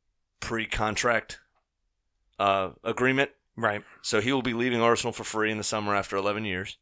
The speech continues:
Speaker 1: He becomes the highest paid British player in history, five hundred fifteen thousand pound a week, four hundred grand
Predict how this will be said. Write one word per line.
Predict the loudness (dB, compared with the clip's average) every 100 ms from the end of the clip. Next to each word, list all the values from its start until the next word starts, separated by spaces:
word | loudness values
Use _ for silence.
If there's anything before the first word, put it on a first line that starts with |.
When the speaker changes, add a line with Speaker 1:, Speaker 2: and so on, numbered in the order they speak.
| _ _ -20 -20 -6
Speaker 1:
He | -4
becomes | -2 -2 0 0 -2
the | -2
highest | 2 4 4 0
paid | -2 -4 -4 -4
British | 0 0 0
player | -2 0 2
in | 0
history, | 0 -2 -2 -4 -8 _ _ _ _ 0
five | 6 6
hundred | 6 0
fifteen | 0 -2 -2 0
thousand | 2 2 0
pound | -4 -4
a | -4
week, | -6 -6
four | -4 -2 -2
hundred | 0 -4 -2
grand | 0 0 0